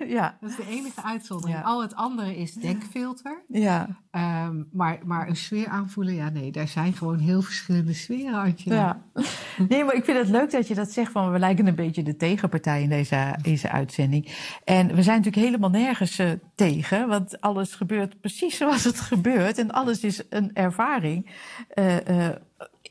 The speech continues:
Speaker 1: in een enorme ruimte, dus ja, whatever. Maar, ehm,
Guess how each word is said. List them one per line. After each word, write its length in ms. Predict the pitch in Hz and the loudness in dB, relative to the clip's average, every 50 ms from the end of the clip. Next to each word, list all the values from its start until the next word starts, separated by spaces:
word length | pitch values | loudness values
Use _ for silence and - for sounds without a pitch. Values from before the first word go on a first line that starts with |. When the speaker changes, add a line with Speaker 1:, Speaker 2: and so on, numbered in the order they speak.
| _ - - _ _ | _ -20 -20 _ _
Speaker 1:
in 180 | - 269 240 | 4 6 6
een 100 | 220 208 | 6 6
enorme 440 | 190 190 190 190 196 190 180 170 170 | 6 6 6 6 6 6 6 6 6
ruimte, 480 | 175 196 220 247 302 285 240 - 185 175 | 6 6 4 4 2 0 2 2 2 2
dus 240 | 160 175 175 170 - | 4 2 2 2 2
ja, 360 | 196 214 214 160 143 147 143 147 143 147 | 2 4 4 2 2 0 -2 -4 -4 -2
whatever. 400 | 180 214 233 214 160 170 196 - - - - - - - - - - - - | 0 2 2 2 2 2 0 -2 -4 -12 -16 -14 -12 -12 -12 -14 -16 -8 -2
Maar, 420 | - 208 233 233 226 220 214 - - | 2 4 4 4 4 2 2 0 -2
ehm, 460 | - 208 202 196 196 190 190 185 180 | 0 0 2 2 2 2 2 2 2